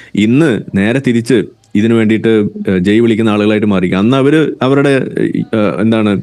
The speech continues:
യൗവനത്തിലുണ്ടായിരുന്ന ആളുകളാണ്. ഇന്ന് അവര് വലിയ ഉമ്മമാരൊക്കെയാണ്. സ്ത്രീകളാണ് അതിന്റെ മുന്നിൽ നിന്നും കൂടി ഓർക്കുക. ആ സ്ത്രീകൾ ഇന്ന് വലിയ ഉമ്മമ്മമാരായിട്ട് ഇരിക്കുന്ന അവസരത്തിൽ ഇന്ന് അവരുടെ കൊച്ചുമക്കളെയും കൂട്ടിയിട്ട് അവരിന്ന് ഇതേ ഇസ്ലാമിക റെജീമിനെ അവിടെ താഴെ ഇറക്കാൻ വേണ്ടിയിട്ട് <laughs> അവിടെ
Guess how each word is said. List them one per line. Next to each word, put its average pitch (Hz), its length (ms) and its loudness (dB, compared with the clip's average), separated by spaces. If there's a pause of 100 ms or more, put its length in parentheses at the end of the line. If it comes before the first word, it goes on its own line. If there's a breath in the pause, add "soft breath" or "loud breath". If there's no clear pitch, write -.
യൗവനത്തിലുണ്ടായിരുന്ന 120 760 2
ആളുകളാണ്. 104 380 2
ഇന്ന് 123 180 2
അവര് 135 180 2
വലിയ 135 320 2
ഉമ്മമാരൊക്കെയാണ്. 127 840 0 (600 loud breath)
സ്ത്രീകളാണ് 151 560 2
അതിന്റെ 143 180 2
മുന്നിൽ 131 240 2
നിന്നും 127 160 2
കൂടി 123 140 4
ഓർക്കുക. 92 300 0 (200)
ആ 117 140 0
സ്ത്രീകൾ 160 380 2
ഇന്ന് 156 180 2
വലിയ 151 220 4
ഉമ്മമ്മമാരായിട്ട് 147 760 2
ഇരിക്കുന്ന 131 320 2
അവസരത്തിൽ 117 640 -2 (100)
ഇന്ന് 117 160 2
അവരുടെ 123 260 2
കൊച്ചുമക്കളെയും 139 640 0
കൂട്ടിയിട്ട് 113 480 0
അവരിന്ന് 113 520 2 (300 loud breath)
ഇതേ 104 240 2
ഇസ്ലാമിക 135 680 2
റെജീമിനെ 117 580 2
അവിടെ 113 260 2
താഴെ 120 280 2
ഇറക്കാൻ 117 340 0
വേണ്ടിയിട്ട് 95 360 0 (420 loud breath)
<laughs> - 460 -6
അവിടെ 110 360 0